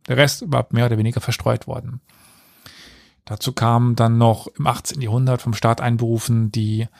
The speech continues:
Heere von Ordenburg und die Schwarzmeer-Kosaken, von denen ich schon erzählt habe. Und um neunzehnhundert gab es dann elf Kosakenheere, die wie so ein Gürtel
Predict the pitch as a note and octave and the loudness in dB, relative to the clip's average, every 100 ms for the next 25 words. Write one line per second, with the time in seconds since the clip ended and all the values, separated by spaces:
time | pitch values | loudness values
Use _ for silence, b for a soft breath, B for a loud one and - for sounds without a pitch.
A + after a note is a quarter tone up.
0 | b b - B2+ A#2+ A2+ - A2+ G#2+ G#2 | b b -2 2 4 2 0 0 0 -2
1 | b b b - C3+ E3+ D3+ F3 E3+ - | b b b -2 2 4 4 4 2 -8
2 | - G#2+ G#2+ G#2+ - C#3 - E3+ F3 F3 | -6 -4 -4 -6 -2 0 0 -2 0 0
3 | E3+ D#3 D#3 D3+ C#3 D#3 - - C3+ C3+ | 0 -2 -2 -2 -4 -8 -10 -8 -6 -4
4 | - B2+ - C#3 C3+ - D3+ D#3 - D3 | -4 -6 -4 -4 -2 4 6 6 2 2
5 | B2+ C#3+ E3+ E3+ B2+ C3 - B2 D#3+ D#3 | 2 4 2 0 -2 -2 -2 0 0 0
6 | - C3 D3+ - B2 A2 A#2 A#2 A#2+ C3 | -2 0 0 2 2 2 0 -2 -2 -4
7 | A3+ A#3 F3+ D3+ E3+ A#3 E3+ D3 F#3 | -4 0 0 2 4 4 4 2 2